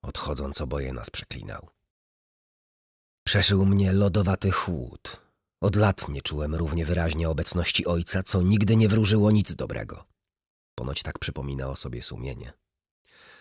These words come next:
Struchlały wyczekiwałem, że stary zbój zaraz mnie pochwyci i pociągnie za sobą.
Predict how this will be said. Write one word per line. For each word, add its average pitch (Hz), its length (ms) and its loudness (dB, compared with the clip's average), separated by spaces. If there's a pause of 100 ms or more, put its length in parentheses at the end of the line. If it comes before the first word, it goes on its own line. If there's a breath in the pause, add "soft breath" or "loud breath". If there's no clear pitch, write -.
(580 loud breath)
Struchlały 127 600 4
wyczekiwałem, 110 840 4
że 80 320 -2
stary 85 480 0
zbój 80 480 -2
zaraz 82 400 -4
mnie 80 280 -2
pochwyci 90 500 -2
i 95 60 0
pociągnie 95 520 2
za 98 160 2
sobą. 65 460 -4